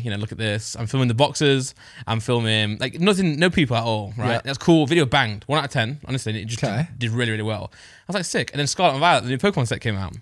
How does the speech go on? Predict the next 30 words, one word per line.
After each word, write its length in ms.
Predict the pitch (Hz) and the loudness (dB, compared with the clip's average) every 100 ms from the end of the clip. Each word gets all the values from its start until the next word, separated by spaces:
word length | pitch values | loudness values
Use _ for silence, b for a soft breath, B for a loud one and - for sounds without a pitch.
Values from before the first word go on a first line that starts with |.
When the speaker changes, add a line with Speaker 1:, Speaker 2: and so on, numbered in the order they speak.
| - | -10
Speaker 1:
but 180 | - 117 | -2 -2
now 140 | 117 113 | -2 -4
on 80 | |
Pokemon 260 | 101 113 110 | -4 -4 -4
dot 80 | 95 | -6
net. 160 | 123 - B B B | -8 -10 B B B
Um, 260 | 117 120 117 | 2 2 2
and 200 | 135 135 | 2 4
I 380 | 139 135 120 | 4 4 2
was 100 | 120 | 2
like, 120 | 135 147 | 2 2
"You 60 | |
know 100 | 180 | 2
what? 240 | 110 127 - _ _ _ _ - | 2 0 -6 _ _ _ _ 0
I'm 80 | |
gonna 80 | 139 | 4
go 80 | 139 | 4
and 100 | 139 | 4
do 300 | 131 135 131 - | 4 2 2 2
a 60 | |
launch 240 | 143 180 143 | 4 4 2
day 180 | 120 107 | -2 0
video 320 | 113 110 92 | -2 -2 -4
in 140 | 113 | -6
Smith's, 400 | 113 113 - - _ _ _ _ | -6 -8 -8 -14 _ _ _ _
'cause 80 | - | -8
the 60 | 113 | -2
first 140 | 123 | -2
one 100 | 113 | 0
banged." 260 | 139 98 | 0 -2